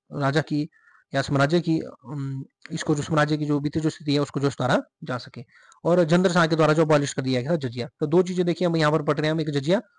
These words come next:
और एक इजारा सिस्टम, तो इनके बारे में आपको पता होना चाहिए। तो चलो हम बात करेंगे इजारा सिस्टम की। तो इजारा सिस्टम में क्या होता था कि जो सरकार जो है ये किसी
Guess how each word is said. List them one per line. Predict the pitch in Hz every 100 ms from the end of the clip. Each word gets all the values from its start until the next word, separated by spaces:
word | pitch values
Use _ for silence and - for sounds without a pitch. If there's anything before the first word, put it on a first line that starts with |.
| -
और | 156
एक | 165
इजारा | 165 139 139 - _
सिस्टम, | - 131 - 131
तो | 147
इनके | 143
बारे | 147 139
में | 135
आपको | 139
पता | 143
होना | 143 139
चाहिए। | 160 - _ _ _
तो | 190
चलो | 220
हम | 202
बात | 196
करेंगे | 202 208
इजारा | 185 165 147 139
सिस्टम | 143 - 127
की। | 131 - _ _ _ _ _ _ _ _ _ _ _ _ _ _
तो | 202 - -
इजारा | 190 196 214 226
सिस्टम | 226 - 220
में | 208
क्या | 185 170
होता | 139 139 123
था | 127 135 165
कि | - 202 208 175
जो | 165
सरकार | - 139 156 160 180
जो | 175 160
है | 135 160
ये | 165 165
किसी | 170 - 190